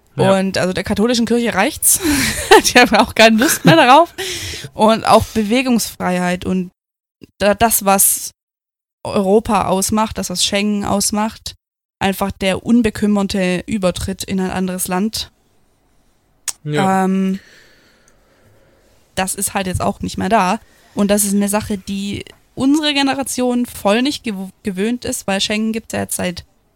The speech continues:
Speaker 2: fünfundzwanzig Jahren und
Speaker 1: Ja.
Speaker 2: wir sind groß geworden damit, dass die Welt uns offen liegt, dass die Welt uns zu Füßen liegt.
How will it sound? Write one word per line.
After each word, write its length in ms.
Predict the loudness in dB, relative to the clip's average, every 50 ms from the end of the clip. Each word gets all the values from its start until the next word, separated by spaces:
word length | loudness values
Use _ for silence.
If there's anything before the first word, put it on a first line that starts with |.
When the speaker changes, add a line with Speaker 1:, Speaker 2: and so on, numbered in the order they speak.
| _ _ _ _ _ _ _ _ _ _ _ _ _ _ _ _ _ _ _ -4
Speaker 2:
fünfundzwanzig 600 | 0 0 2 2 2 2 2 2 0 0 0 0
Jahren 500 | 0 0 0 0 0 0 -2 -2 -4 -6 _ -18 -12 -6
und 540 | -2 0 0 2 2 0 0 -2 -2 -4 -4
Speaker 1:
Ja. 120 | -6 -6 -8 -10 -18 _ _ _ _ _ _ _ _ _ _ _ -8
Speaker 2:
wir 220 | -6 -4 -2 -2 -2
sind 240 | 0 -2 -2 -4 -6 _ -12
groß 280 | -6 -2 -2 -2 -2 -2
geworden 500 | -6 -4 -4 -4 -4 -2 -2 -2 -2 -2
damit, 320 | 0 -2 -2 -2 -4 -4
dass 180 | -6 -6 -6 -8
die 100 | -8 -6
Welt 240 | -4 -4 -4 -6 -8 -8
uns 340 | -6 -4 -4 -4 -4 -4 -4
offen 280 | -6 -4 -2 -2 -4
liegt, 320 | -4 -4 -6 -10 _ -10 -10
dass 100 | -10 -8
die 100 | -6 -6
Welt 180 | -6 -6 -4
uns 200 | -6 -6 -6 -6
zu 80 | -6 -6
Füßen 360 | -6 -6 -6 -4 -4 -4 -4
liegt. 360 | -4 -6 -8 -10 -14 -20 -20